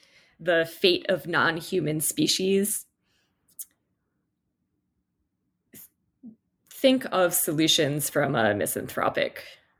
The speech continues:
view and will argue that the only, the only way, you know, E O Wilson, for example, E O Wilson's Half Earth, um, proposal argues that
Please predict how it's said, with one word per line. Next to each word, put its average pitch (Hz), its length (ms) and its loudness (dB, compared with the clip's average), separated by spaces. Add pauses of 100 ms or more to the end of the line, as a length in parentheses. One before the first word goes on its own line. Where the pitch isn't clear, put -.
view - 400 -6 (880)
and 156 120 -4
will 147 120 2
argue 147 420 -2
that - 440 -2
the - 160 0
only, 156 560 -2 (240)
the - 100 -2
only 175 220 0
way, - 320 2
you - 100 -8
know, - 240 -12
E 208 120 2
O 185 80 6
Wilson, 156 280 -2
for 190 80 2
example, 160 360 0
E 143 120 0
O - 60 0
Wilson's - 640 -4
Half - 340 -2
Earth, - 400 -4 (760)
um, - 340 -10 (720)
proposal - 720 -2 (1500)
argues 190 540 2
that - 580 0